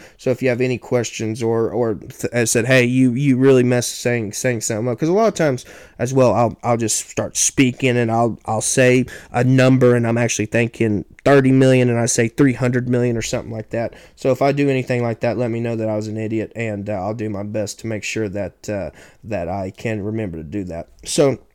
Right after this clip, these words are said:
getting into some other things before I wanna get into the specifics of, of tournaments and players. Back to what I mentioned at the start of the show about, um, you know, sticking to some players that you wanna use and knowing where to use them at. Because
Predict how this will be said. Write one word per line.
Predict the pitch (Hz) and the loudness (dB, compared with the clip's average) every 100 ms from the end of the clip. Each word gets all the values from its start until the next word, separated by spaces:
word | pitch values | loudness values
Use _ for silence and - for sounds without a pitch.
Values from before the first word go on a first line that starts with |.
| _ _ _ _ - | _ _ _ _ -2
getting | 208 220 | 4 6
into | 202 | 6
some | 165 180 | 4 4
other | 170 143 | 6 4
things | 139 131 | 2 -2
before | 123 - 127 | -4 2 2
I | |
wanna | 127 131 | 2 0
get | 135 131 | 0 -2
into | 113 123 123 | -2 -4 -4
the | 113 | -8
specifics | - - - 156 135 123 - | -6 -6 -2 -2 -2 -6 -4
of, | 123 117 - - - | -4 -4 -8 -20 -14
of | - - | -12 -6
tournaments | - 131 123 - | -2 0 0 -4
and | - | -8
players. | - 151 127 95 - - - - _ _ _ _ _ _ | 2 2 2 -2 -10 -20 -20 -20 _ _ _ _ _ _
Back | - 254 | 0 2
to | 240 | 4
what | 208 | 6
I | 185 | 6
mentioned | 160 160 - 135 | 6 4 4 -2
at | |
the | - | -2
start | - 135 | 2 2
of | |
the | 110 | 2
show | - 127 | 2 2
about, | 107 110 92 - - | 2 -2 -4 -10 -4
um, | 120 101 73 - _ | -4 -4 -8 -18 _
you | - - 131 | -18 -8 -8
know, | - - | -8 -6
sticking | - - 185 190 | -4 0 2 2
to | 165 | 0
some | - 151 | 0 0
players | - 147 143 131 - - - | 4 6 6 4 0 -6 -6
that | 139 131 | -4 -2
you | 139 | 0
wanna | 131 131 | 0 0
use | 123 120 117 110 | 0 0 0 -2
and | - 123 117 | -4 -4 0
knowing | 123 127 113 117 | 0 0 0 -2
where | 120 117 113 | 0 0 0
to | - 127 | -4 -8
use | 110 107 | -4 -4
them | 82 | -6
at. | 95 71 | -8 -8
Because | 131 151 131 110 | -4 0 0 0